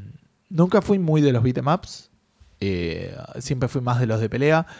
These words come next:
Después se habilitó el Mortal Kombat, tenía la P C mía y la de mi primo, así que Mortal Kombat uno y dos lo teníamos, así que no jugué tantos los Mortal Kombats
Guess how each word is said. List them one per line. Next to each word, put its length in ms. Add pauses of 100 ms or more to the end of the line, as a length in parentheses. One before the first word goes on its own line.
(260)
Después 240
se 60
habilitó 260
el 80
Mortal 300
Kombat, 420
tenía 320
la 80
P 100
C 400
mía 300
y 40
la 100
de 80
mi 100
primo, 300
así 160
que 80
Mortal 260
Kombat 240
uno 180
y 60
dos 220
lo 100
teníamos, 720
así 100
que 120
no 80
jugué 180
tantos 720
los 240
Mortal 300
Kombats 400